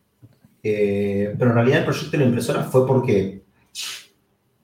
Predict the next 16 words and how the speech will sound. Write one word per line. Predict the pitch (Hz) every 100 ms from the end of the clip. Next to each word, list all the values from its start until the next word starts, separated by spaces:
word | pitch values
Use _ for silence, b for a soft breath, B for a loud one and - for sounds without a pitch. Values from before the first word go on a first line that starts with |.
| _ _ _ _ - - _ -
vino | 117 139 143
un, | 127 -
uno | 147 135
de |
los | 127 139
pibes | 165 -
y | 127
dijo, | 123 107
"Che, | 175 151 -
¿y |
si | -
armamos | 107 151 165
una | 143
impresora | 131 - 139 139
tres | -
D?" | 127 - -